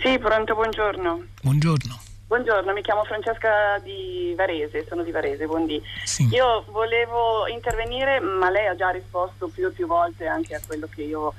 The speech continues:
Speaker 1: eh, vorrei commentare, e, mm, vi ha risposto esattamente con le parole che, che mi, insomma, che,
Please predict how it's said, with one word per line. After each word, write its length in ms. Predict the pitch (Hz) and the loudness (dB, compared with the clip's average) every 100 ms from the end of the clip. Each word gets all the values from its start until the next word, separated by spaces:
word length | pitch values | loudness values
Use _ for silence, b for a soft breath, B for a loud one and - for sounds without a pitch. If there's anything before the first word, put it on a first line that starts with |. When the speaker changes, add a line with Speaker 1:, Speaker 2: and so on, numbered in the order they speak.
| B B B - | B B B -4
Speaker 1:
eh, 180 | 143 143 | -2 0
vorrei 300 | 147 156 160 | 0 0 2
commentare, 720 | 165 160 160 160 143 156 160 B B B B | 2 2 0 0 0 0 -2 B B B B
e, 320 | 160 180 175 170 | 0 2 2 2
mm, 200 | 165 160 | -2 0
vi 100 | 170 | 0
ha 60 | |
risposto 420 | 165 165 180 - | -2 -2 -2 -2
esattamente 580 | 180 175 175 175 180 185 | -2 -2 0 0 0 -2
con 220 | - 175 | 0 0
le 140 | 170 170 | 2 0
parole 640 | 180 170 175 175 180 165 170 | 0 2 2 2 0 0 -2
che, 520 | 160 147 151 - - | -6 -4 -6 -10 -10
che 100 | - | -4
mi, 160 | 311 311 294 285 - | -2 -2 -4 -6 -10
insomma, 300 | - - - | -12 -8 -8
che, 160 | - | -8